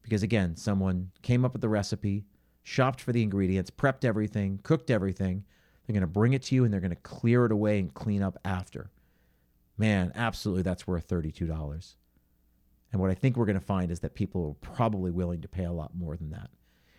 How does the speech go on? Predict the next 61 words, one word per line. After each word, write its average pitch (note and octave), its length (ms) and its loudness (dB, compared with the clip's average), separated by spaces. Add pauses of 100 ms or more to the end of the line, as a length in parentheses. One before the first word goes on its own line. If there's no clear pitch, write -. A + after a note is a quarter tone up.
(160)
And G#2+ 80 0
over F#2 140 2
the F#2+ 80 2
next F#2+ 260 -2
couple F#2+ 320 -2
of F#2 60 0
years, G2 320 2
they're F#2 120 -2
going F#2 220 0
to F#2+ 60 -2
have - 400 -6
to - 80 -10
pay - 140 -10
a D#2 80 -6
lot - 220 -12
more E2+ 180 -10
than D#2+ 120 -10
that. A#1 200 -10 (1700)
As F2+ 120 -4
minimum A2 320 4
wage A2 260 2
continues G2+ 380 -2
to G2+ 100 -8
go G2 140 2
up, F#2+ 160 0
as F#2 80 -6
the - 60 -10
cost G2 340 -2
of F2+ 60 -4
goods F#2 200 -2
continue F#2 340 -4
to E2+ 60 -4
go F2+ 120 -2
up, F2 140 -2
as D#2+ 120 -8
rent F#2+ 260 -2
goes F2+ 260 -4
up, F2 220 -2 (520)
we F#2 100 2
have G2+ 320 -2
to - 80 -6
be F#2+ 100 0
willing F#2 320 0
to - 120 -10
pass F#2+ 340 -2
along F#2 320 -2
these F2 180 -4
expenses, A2+ 600 -2 (300)
or A2+ 200 6
we're G2+ 120 2
gonna G2 140 2
lose F#2+ 240 0
money F2 220 0
and E2+ 80 -2
we're F2 60 -2
not E2+ 180 -2
gonna D#2+ 120 -4
be E2+ 100 -2
able D#2 180 -4
to D#2+ 80 -6
survive. C2 540 -8